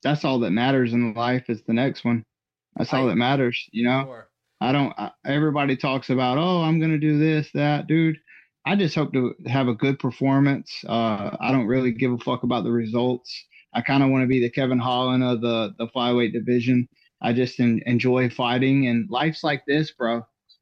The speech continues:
Speaker 1: Just like this, up and down. You know, the highest highs and the lowest lows. And, uh,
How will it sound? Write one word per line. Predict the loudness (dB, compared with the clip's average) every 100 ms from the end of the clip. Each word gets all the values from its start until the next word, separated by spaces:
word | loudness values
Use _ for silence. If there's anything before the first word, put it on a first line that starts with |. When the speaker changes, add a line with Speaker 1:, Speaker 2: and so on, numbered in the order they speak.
| _ _ _ -4
Speaker 1:
Just | -4 -2
like | 0 0 0
this, | 0 -2 -4
up | -2
and | 2 2
down. | 2 0 -2 -4 _ _ -2
You | 0
know, | 2
the | 0
highest | 0 0 0
highs | 0 2 2 2
and | 0
the |
lowest | 0 0 -2 -2
lows. | 2 2 0 -4 _ _ _ _ _ _ -4
And, | -2 0 2 2
uh, | 2 0 0 0 -2